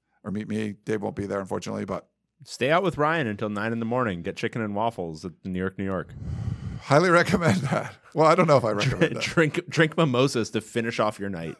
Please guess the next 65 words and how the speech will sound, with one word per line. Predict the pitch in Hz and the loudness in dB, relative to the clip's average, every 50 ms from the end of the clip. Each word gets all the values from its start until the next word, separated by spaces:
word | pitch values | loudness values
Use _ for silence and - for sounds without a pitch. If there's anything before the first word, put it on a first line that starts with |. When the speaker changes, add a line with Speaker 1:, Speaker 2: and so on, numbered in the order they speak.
| - - | -12 -14
Speaker 1:
<laughs> | - - | -8 -2
That | 180 143 147 - | -2 -2 -2 -2
was, | - - _ _ - - - 127 - - - | -6 -14 _ _ -20 -18 -18 -18 -18 -6 0
that, | - 247 262 - - | 2 2 2 2 0
we, | 151 165 262 330 330 - - - | -2 2 2 2 2 0 -6 0
we | 160 180 233 285 | 0 0 0 0
crushed, | 220 - - - 139 143 147 143 - - - - - _ _ - - - - - - - - - - - | -4 -6 -8 -2 -2 0 0 0 -4 -6 -18 -20 -20 _ _ -20 -20 -20 -20 -18 -18 -18 -20 -16 -6 -2
we | 156 180 | 0 0
crushed | 175 - - 151 160 143 - - - | 0 2 2 4 4 4 2 0 -6
that | 98 95 92 98 | -6 -6 -4 -2
Speaker 2:
Yeah, | 120 123 | -2 0
we, | 120 117 131 131 131 127 | 2 4 4 6 6 4
Speaker 1:
during | 123 | 4
Speaker 2:
we, | 113 123 123 123 117 | 4 4 4 4 4
Speaker 1:
basketball. | 110 107 107 104 101 101 | 4 4 4 2 2 0
Speaker 2:
uh, | 98 98 104 101 - | 0 -4 -6 -12 -4
we, | - | 0
Speaker 1:
Holy | - 190 190 170 147 | 2 4 4 4 2
cow! | - - - 104 107 113 120 113 - | -2 -4 -4 -4 -2 -2 -2 -2 -2
Speaker 2:
I, | - 120 | -2 -2
I | 110 | -2
flew | - - 120 113 | 0 2 2 2
a | 107 | 2
little | 104 101 98 | 2 0 -2
too | 95 - 101 | -4 -6 -8
close | - - 92 80 - | -6 -6 -8 -8 -10
to | - - | -14 -18
the | - - | -18 -16
sun. | - - - - - 98 _ - | -14 -14 -14 -14 -16 -14 _ -6
Speaker 1:
<laughs> | 190 - - - - - - - - _ _ _ - 113 - | -6 -6 -6 -10 -18 -20 -20 -20 -20 _ _ _ -6 0 4
That | 233 175 - | 4 4 4
was | 226 208 - | 4 -2 -2
so, | - - 160 151 160 - - - - - - - _ | -2 -4 -2 -2 -2 -4 -8 -20 -20 -20 -20 -12 _
we | - 180 | 0 2
were | 208 226 233 | 6 6 6
in | 233 220 | 6 6
the | 185 165 | 4 0
same | - - 156 139 135 | 0 2 0 0 2
room, | 139 143 113 95 | 0 -2 -2 -2
right? | 104 110 107 | -4 -4 -2
We | 110 120 | -2 -2
just | 131 - | -2 0
had | - - 120 | -2 -2 -2
to | 120 | -2
go | 127 | -4
back | 113 123 123 110 | -4 -4 -4 -4
to | - 113 | -6 -8
the | 110 | -6
room | 110 107 104 | -6 -8 -8
and | 101 87 | -10 -10
just | 95 90 - | -12 -14 -12
die. | - 104 104 95 92 85 78 110 _ _ _ - | -10 -8 -8 -6 -8 -8 -10 -14 _ _ _ 2
Speaker 2:
Yeah, | 135 151 143 | 4 6 6
yeah, | 131 104 85 82 | 6 4 0 -2
we | 85 107 | -4 -4
died. | 104 85 67 | -4 -4 -6
Speaker 1:
It | - | -6
was, | - 135 | -6 -4
like, | 127 127 - | -4 -4 -4
nine | 98 107 113 123 123 | -4 -4 -4 -4 -4
in | |
the | 110 113 | -6 -8
morning. | 107 107 110 110 113 120 | -6 -6 -6 -4 -4 -4
Speaker 2:
Yes. | 117 - | -4 -4
Speaker 1:
Like, | 113 120 | -6 -6